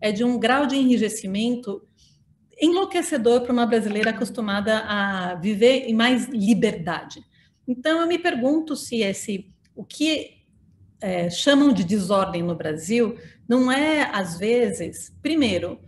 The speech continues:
uma liberdade de pensar de certas maneiras, de agir de certas maneiras,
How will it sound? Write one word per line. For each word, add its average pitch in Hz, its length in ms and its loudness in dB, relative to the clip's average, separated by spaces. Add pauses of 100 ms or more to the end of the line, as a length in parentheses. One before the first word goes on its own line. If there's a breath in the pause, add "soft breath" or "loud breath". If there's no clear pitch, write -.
(220 soft breath)
uma 240 120 2
liberdade 226 760 0
de 202 100 -6
pensar 202 540 -4
de 160 100 -8
certas 190 380 -4
maneiras, 175 720 -2
de 160 100 -2
agir 196 480 2
de 190 120 -8
certas 175 420 -6
maneiras, 185 640 -2